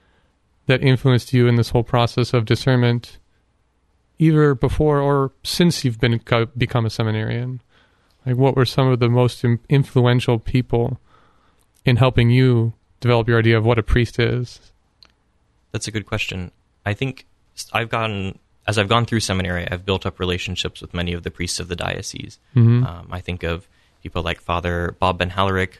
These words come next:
Speaker 2: over at Saint Brendan's, or Father Jan Sullivan, people that I've spent summers with. Um,
Speaker 1: Right,
Speaker 2: this
Speaker 1: 'cause since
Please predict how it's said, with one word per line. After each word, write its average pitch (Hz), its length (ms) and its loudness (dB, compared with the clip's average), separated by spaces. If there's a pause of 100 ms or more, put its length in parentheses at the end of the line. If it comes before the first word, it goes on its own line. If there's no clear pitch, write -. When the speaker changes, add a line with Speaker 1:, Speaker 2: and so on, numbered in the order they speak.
(100)
Speaker 2:
over 90 200 -14
at 98 120 -8
Saint - 220 -10
Brendan's, 92 580 -2
or - 360 -6 (520)
Father 85 400 -4 (100)
Jan 87 260 -4
Sullivan, 95 500 -2
people 90 380 -6
that 87 280 -10
I've 90 140 -12
spent - 240 -6
summers 92 340 -2
with. - 180 -10 (320)
Um, 90 380 -18 (260)
Speaker 1:
Right, 143 120 2
Speaker 2:
this 135 140 -4
Speaker 1:
'cause 135 160 0
since - 500 -4